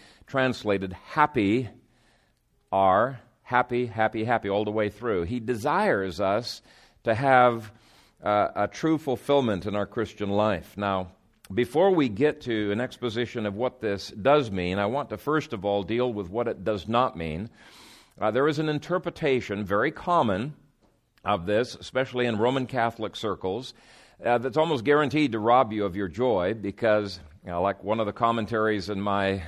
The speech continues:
um, in my shelves says, a very messed up commentary, but it says, "The only way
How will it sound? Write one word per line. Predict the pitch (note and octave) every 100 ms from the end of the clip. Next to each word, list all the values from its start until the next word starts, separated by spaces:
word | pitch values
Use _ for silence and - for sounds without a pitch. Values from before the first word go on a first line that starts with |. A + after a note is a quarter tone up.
| D#2+ -
um, | F2+ F2 E2+ E2 - - - - - _ _
in | - G2+
my | A2 G2+
shelves | - A#2+ A2+ G2 F2 -
says, | - G#2+ F#2 G2+
a | D2+
very | C#2 A2+ G2+
messed | G2+ -
up | G2 -
commentary, | A#2 G2+ F2 F2 F#2
but | G2+
it | F2+
says, | - A2+ A2+ G#2+ - - - - _
"The | A2+ C3+
only | F3 G#3+ G#3+
way | F3+ F3 B2 G2+ C#3